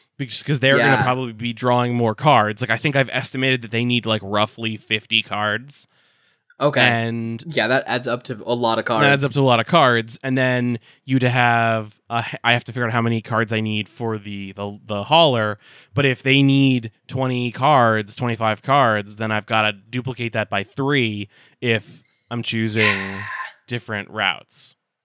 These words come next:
Speaker 2: Yeah, that's a
Speaker 1: Now,
Speaker 2: lot.
Speaker 1: there, there may be a math solution, because o-, oftentimes I had said that the, the more, the higher payout routes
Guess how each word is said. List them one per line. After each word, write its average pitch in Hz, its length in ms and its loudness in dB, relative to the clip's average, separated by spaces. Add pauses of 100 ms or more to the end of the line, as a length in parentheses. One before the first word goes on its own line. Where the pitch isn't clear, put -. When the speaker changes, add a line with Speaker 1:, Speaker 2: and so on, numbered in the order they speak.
(440)
Speaker 2:
Yeah, 113 280 0
that's 123 220 -2
a 123 80 2
Speaker 1:
Now, 156 340 0
Speaker 2:
lot. - 120 -4
Speaker 1:
there, 160 200 4 (120)
there 147 220 2
may 180 220 4
be 170 220 -6
a 131 80 -2
math 127 360 0
solution, 117 480 -2
because 113 280 -2
o-, 120 80 -4
oftentimes 127 880 0
I 104 100 0
had 104 140 -4
said 107 400 -2 (340)
that 117 240 -2 (120)
the, 107 520 -10 (1000)
the 120 280 0
more, 123 680 4
the 123 100 -4
higher 120 300 0
payout 113 400 2
routes 107 540 0